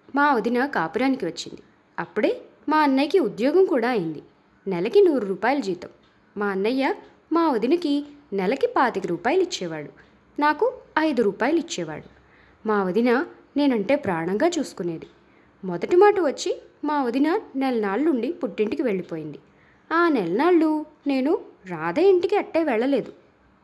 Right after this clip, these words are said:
"ఇక నా అవసరం ఏమిట్లే నీకు?" అంది రాధ. "అలా అనకు" అన్నాను నేను. మళ్ళీ అస్తమానము అక్కడే కూర్చోవడం మొదలుపెట్టాను నేను. నారాయణమూర్తి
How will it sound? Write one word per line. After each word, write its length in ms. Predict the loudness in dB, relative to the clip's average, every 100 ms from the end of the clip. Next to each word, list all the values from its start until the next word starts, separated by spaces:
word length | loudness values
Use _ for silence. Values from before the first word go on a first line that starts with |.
| -6
"ఇక 120 | 0
నా 120 | 2
అవసరం 400 | 2 0 0 2
ఏమిట్లే 340 | 4 2 2 2
నీకు?" 460 | 2 0 -2 -2 -4 -16 _ -2
అంది 320 | -2 0 0
రాధ. 300 | 0 -2 -4 -10 -14 _ _ _ -4
"అలా 180 | 0 2
అనకు" 420 | 0 0 2 2 0 -16 -2
అన్నాను 340 | 0 2 2 2
నేను. 220 | 0 -4 -14 _ _ _ -10
మళ్ళీ 400 | -6 0 2 0 -2 -20 _ -8
అస్తమానము 760 | -8 0 4 6 6 4 2 -2
అక్కడే 360 | -6 -4 -2
కూర్చోవడం 520 | 0 -2 -2 -2 2
మొదలుపెట్టాను 640 | 2 0 -2 -6 -8 -6 -6
నేను. 220 | -6 -10 -16 -20 -20 -20 -20 -20 -14 -8
నారాయణమూర్తి 840 | -6 -2 0 0 0 -4 -6